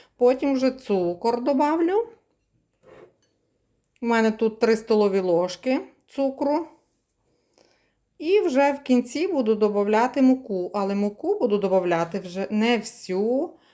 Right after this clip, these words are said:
Е, тому що по консистенції буду бачити, які мені потрібно для оладків. Тісто, яке воно має бути, я вам буду показувати. Може, і вся піде.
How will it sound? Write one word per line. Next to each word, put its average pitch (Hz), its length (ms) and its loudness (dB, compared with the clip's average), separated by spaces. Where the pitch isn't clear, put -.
Е, 202 200 0
тому 240 340 4
що 262 220 2
по 240 120 -8
консистенції 226 1040 0
буду 202 220 2
бачити, 220 440 2
які 202 280 -2
мені 208 220 0
потрібно 240 680 -4
для 247 280 0
оладків. 277 500 -2
Тісто, 269 320 -6
яке 269 200 -4
воно 254 240 0
має 247 260 2
бути, 247 240 -4
я 220 160 2
вам 208 180 0
буду 196 180 -4
показувати. 254 840 -4
Може, 277 240 0
і 196 120 0
вся 180 300 -2
піде. 170 420 -6